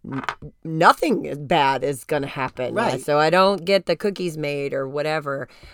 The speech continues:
Speaker 1: Um, I found, you know, when I, when I feel that pressure of the holidays mounting,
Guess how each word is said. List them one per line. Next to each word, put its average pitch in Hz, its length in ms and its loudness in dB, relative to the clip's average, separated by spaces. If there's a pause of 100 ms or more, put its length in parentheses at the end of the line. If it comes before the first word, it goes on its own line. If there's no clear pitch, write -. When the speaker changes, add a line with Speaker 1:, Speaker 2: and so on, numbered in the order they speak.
(120)
Speaker 1:
Um, 143 500 0 (720)
I 294 160 4
found, 151 680 0 (360)
you 180 160 -2
know, 139 320 -2 (1400)
when 175 260 4
I, 180 460 6 (140)
when 170 240 0
I 165 200 4
feel 160 500 2
that 135 260 -2 (120)
pressure 139 840 -2 (100)
of 131 400 -4
the 135 100 -2
holidays 135 800 -4
mounting, 131 800 -6